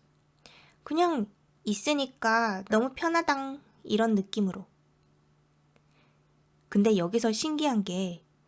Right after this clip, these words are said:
얘가 날 신뢰하면 할수록 나는 실제 세계에 간섭할 수 있는 힘이 커졌어. 예를 들면 폴터가이스트 같은 게 큰 단위로 가능해진다던가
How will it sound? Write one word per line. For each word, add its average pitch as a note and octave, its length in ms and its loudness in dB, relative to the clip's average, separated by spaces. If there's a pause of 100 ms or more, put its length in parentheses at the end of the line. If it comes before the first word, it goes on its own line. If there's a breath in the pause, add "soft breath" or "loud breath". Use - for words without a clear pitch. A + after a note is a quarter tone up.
(380 soft breath)
얘가 G3 280 2
날 G3 280 4
신뢰하면 D#4 640 2
할수록 C4+ 560 -4 (520 soft breath)
나는 F#3+ 280 2
실제 D#4 360 0
세계에 C4+ 380 2
간섭할 A3+ 680 -2
수 A3 140 -2
있는 F#3+ 240 2
힘이 C#4+ 280 -4
커졌어. D4 680 -6 (1900 loud breath)
예를 G3+ 220 4
들면 F#3 420 2 (340 loud breath)
폴터가이스트 D4 800 2
같은 G3 340 0
게 F3 300 -4
큰 E4+ 280 0
단위로 G3+ 420 2
가능해진다던가 G3 1160 -2